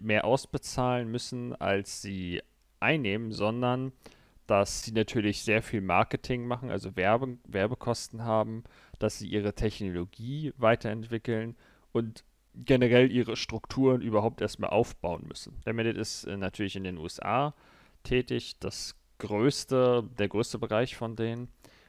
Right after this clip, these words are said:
Und dann sind sie in den Niederlanden tätig und <laughs> tatsächlich auch in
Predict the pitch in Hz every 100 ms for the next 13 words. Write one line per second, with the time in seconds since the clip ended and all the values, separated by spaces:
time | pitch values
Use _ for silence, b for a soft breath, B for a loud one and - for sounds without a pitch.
0 | b - 127 127 120 107 107 113 107 107
1 | 90 92 87 90 98 143 147 139 139 139
2 | - 131 131 131 127 - 123 156 208 -
3 | - - - - - 113 123 - 139 131
4 | - 95 113 - 107